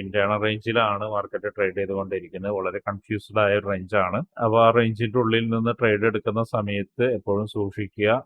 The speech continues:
കൃത്യമായിട്ടുള്ള കൺഫർമേഷൻ കിട്ടിയതിന് ശേഷം മാത്രമേ ട്രേഡ് എടുക്കാൻ പാടുള്ളൂ. നല്ല രീതിയിൽ ട്രേഡ് എടുത്ത് പഠിക്കാനും അതുപോലെ തന്നെ ഫ്രീ ആയിട്ട്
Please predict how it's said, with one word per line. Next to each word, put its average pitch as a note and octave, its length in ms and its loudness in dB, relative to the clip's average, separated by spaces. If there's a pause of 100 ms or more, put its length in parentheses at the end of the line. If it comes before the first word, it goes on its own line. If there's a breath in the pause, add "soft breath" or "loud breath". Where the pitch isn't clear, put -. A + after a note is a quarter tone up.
കൃത്യമായിട്ടുള്ള G#2+ 840 0 (160)
കൺഫർമേഷൻ G2+ 600 -4
കിട്ടിയതിന് G2+ 440 0
ശേഷം G2+ 340 -2
മാത്രമേ G2 340 0
ട്രേഡ് G2 280 0
എടുക്കാൻ F#2+ 340 -2
പാടുള്ളൂ. F#2 500 -2 (880)
നല്ല G2+ 160 -2 (100)
രീതിയിൽ G#2 400 -2
ട്രേഡ് G2 300 0
എടുത്ത് G2+ 280 -4
പഠിക്കാനും G#2+ 720 0 (120)
അതുപോലെ G2 420 -4
തന്നെ G2 180 -4
ഫ്രീ F#2+ 300 -6
ആയിട്ട് G#2 200 0